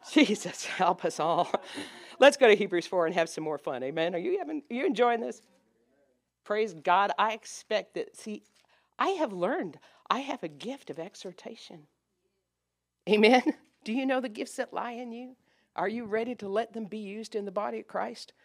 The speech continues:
Are you ready to let someone else get to know them? Amen. See, one of the great things that happens is when we get to know each other, I get to know your gifts.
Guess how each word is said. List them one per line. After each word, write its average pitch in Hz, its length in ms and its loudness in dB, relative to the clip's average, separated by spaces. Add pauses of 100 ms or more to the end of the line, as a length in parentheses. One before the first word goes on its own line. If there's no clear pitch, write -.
(600)
Are 156 60 -6
you 226 140 -4
ready 208 280 2
to 202 120 -8
let - 200 -2
someone 196 320 -4
else 190 180 -4
get - 240 -8
to 151 100 -12
know 151 220 -8
them? 185 280 -10 (1040)
Amen. 214 420 -4 (920)
See, 269 280 -4
one 254 200 0
of 370 80 2
the - 80 -6
great 226 460 -6
things 196 240 -2
that 175 120 -2
happens - 520 -6
is 160 220 -6 (260)
when 220 180 -2
we 240 100 -2
get 254 220 -6
to - 80 -10
know 196 180 -2
each 247 160 -10
other, 247 220 -2
I 226 80 -8
get 233 200 -4
to 214 100 -6
know 214 160 -4
your 202 200 -4
gifts. 147 460 -14